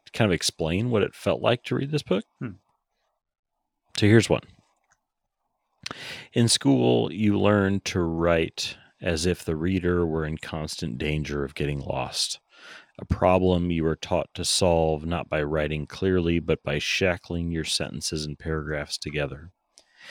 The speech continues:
Speaker 1: Think about transitions. Remember how it goes? Late in the paragraph, you prepare for the transition to the next paragraph, the great leap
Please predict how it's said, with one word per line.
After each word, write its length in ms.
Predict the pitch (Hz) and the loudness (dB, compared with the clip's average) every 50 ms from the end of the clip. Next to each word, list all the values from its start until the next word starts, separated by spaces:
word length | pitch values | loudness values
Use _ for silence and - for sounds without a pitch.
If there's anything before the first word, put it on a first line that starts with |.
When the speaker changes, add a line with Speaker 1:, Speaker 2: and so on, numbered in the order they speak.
| - - - _ _ | -20 -20 -20 _ _
Speaker 1:
Think 260 | - - - 151 165 202 | -2 2 4 4 4 4
about 260 | 175 170 - - - | 2 2 0 -2 -4
transitions. 1040 | - - 104 98 90 82 76 82 87 - - - 50 50 - - - - - - - _ _ _ _ _ | -4 -2 0 0 0 0 0 -2 -2 -2 -4 -8 -10 -12 -14 -12 -10 -8 -8 -8 -10 _ _ _ _ _
Remember 340 | - 101 107 123 139 139 139 | 0 2 2 4 4 2 2
how 180 | 120 131 - | 2 0 0
it 120 | - - - | 0 2 6
goes? 520 | 113 120 127 135 143 139 135 - - - _ _ _ _ _ _ _ _ _ _ - | 6 8 8 8 6 2 0 -4 -8 -8 _ _ _ _ _ _ _ _ _ _ -2
Late 440 | 80 90 98 98 101 104 107 - _ _ - | 2 4 6 6 6 4 2 -2 _ _ -8
in 120 | 90 82 | -8 -6
the 80 | 80 - | -8 -8
paragraph, 840 | - - - 104 101 101 95 90 92 87 87 87 90 - - - - | -8 -4 0 2 2 2 2 2 2 2 2 0 -2 -4 -6 -14 -14
you 60 | - | -8
prepare 580 | - 80 - - - - 101 98 98 95 92 | -8 -8 -6 -6 -4 -2 0 2 2 2 2
for 140 | - - 90 85 | 0 0 -2 -2
the 80 | 80 | -2
transition 800 | - - - - 78 76 76 73 78 85 87 - - 90 87 82 80 | -2 -6 -10 -10 -8 -8 -6 -4 -4 -2 -2 -2 -4 -4 -4 -6 -6
to 80 | - - | -6 -6
the 100 | 85 85 | -4 -2
next 320 | 85 85 - - - - | -2 -4 -4 -8 -10 -8
paragraph, 680 | - 85 82 80 80 82 82 80 80 80 78 - - _ _ - - - - - _ | -6 -6 -6 -6 -4 -4 -2 0 0 0 -2 -4 -8 _ _ -18 -18 -18 -18 -4 _
the 100 | - 92 | -2 0
great 340 | 85 95 90 90 90 - - | 2 2 2 2 0 -2 -4
leap 460 | 80 82 87 98 101 98 98 - | -2 0 2 2 2 2 0 -4